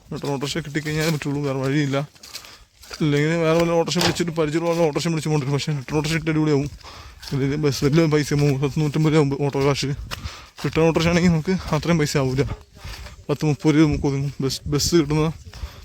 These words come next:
ബസ് സ്റ്റോപ്പുള്ള സ്ഥലങ്ങൾ പോവാം. അതാകുമ്പോൾ അവിടെ നമുക്ക് അടുത്ത ബസ് കയറിയിട്ട് തിരുവനന്തപുരത്തേക്ക് പോകാൻ പ്ലാൻ ചെയ്യാം. നമ്മൾ തിരുവനന്തപുരത്ത് കിഴക്കേക്കോട്ട ചെന്ന് ഇറങ്ങിക്കഴിഞ്ഞാൽ അവിടെ നിന്ന് ലുലുവിലേക്കുള്ള ബസ് ഉണ്ടാവും. അതായത് തിരുവനന്തപുരത്ത് തമ്പാനൂർ പോകണമെങ്കിൽ തമ്പാനൂർ നിന്ന് കിഴക്കേക്കോട്ട വരെ നടക്കണം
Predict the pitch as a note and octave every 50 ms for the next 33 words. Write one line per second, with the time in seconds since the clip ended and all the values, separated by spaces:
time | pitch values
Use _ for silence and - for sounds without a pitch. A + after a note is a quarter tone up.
0 | - - C#3+ C#3 - - E3 D#3+ D3 C#3+ D3+ D#3 D#3 D3 - D3+ D3 D3 D3 D3
1 | C#3 C#3+ C#3+ C#3+ C3 - - C#3+ B2+ C#3 C#3 C#3 D#3 D#3+ D3+ - - - - -
2 | - - - - - C3 D3 D3 D#3 D#3 D3 D3 C3 - F3 E3 - - - -
3 | - - - - - - - - - - - - - - D3 D3 D3+ - - F3
4 | D3 C3+ - - D#3+ D3+ C#3+ C#3+ C3 - F3 E3 - - - - - - - -
5 | - - - - - - - - - - - D3+ D#3 D#3+ D3+ C#3+ - D#3 D#3 D3+
6 | D3 C#3+ C#3+ C#3+ C3 D3+ D3 D3 C#3 C3 C#3+ D3 C#3+ D3 C3 - - - - -
7 | - - - - C#3+ D3 D#3 D#3 D#3 D#3 D3+ D#3 D3+ D#3 D#3 F#3+ G3 - - -
8 | - - - - - - - - D#3+ D3+ D#3 D3 - F#3+ F#3+ F#3+ F#3+ F3+ F#3+ F#3
9 | F3+ F3 E3+ E3 - F3 E3+ E3+ F3+ F#3 E3 D3+ C#3 D3 E3 F3+ F3 F3 D#3+ D#3
10 | D#3 D#3+ D#3+ F3 E3 - E3+ E3+ D#3+ D3 C#3 - D#3 D3 D3 C3+ C#3+ D#3 - -
11 | - - - - - - - - - - - - - - C3 C3 D3 C#3+ C#3 B2+
12 | - - - D3+ D3 D3+ D#3+ E3 D#3+ F3 E3+ D3+ D3+ E3+ F3+ G3 G3 F#3 F3 E3+
13 | F3 F#3 F3 F3+ D#3 D3 D#3 E3 E3 F3 F3 F3 F3+ E3 F3 D#3 D3 - F3 D#3+
14 | F3 F3 F3 E3 D3 C3+ B2+ E3 E3+ F3